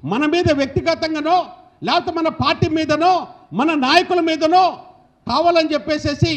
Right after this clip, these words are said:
మరి ఎన్నో కాకమ్మ కబుర్లు ఇక ఎలక్షన్స్ వచ్చినాయి కాబట్టి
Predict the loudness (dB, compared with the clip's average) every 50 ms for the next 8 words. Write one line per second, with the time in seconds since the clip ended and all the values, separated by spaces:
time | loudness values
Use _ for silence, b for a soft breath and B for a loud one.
0 | -4 -10 -14 -20 -20 -20 _ _ -12 -8 -6 -6 -4 -2 -2 -2 -2 -2 -4 -4
1 | -4 -4 -4 -4 -4 -4 -4 -2 -2 -2 -2 0 -2 -4 -4 -8 -12 -20 _ _
2 | _ -4 -2 0 0 0 -2 -4 -4 -4 -4 0 0 0 0 0 -2 -6 -6 -6
3 | -6 -8 -6 -6 -6 -6 -6 -6 -6 -6 -8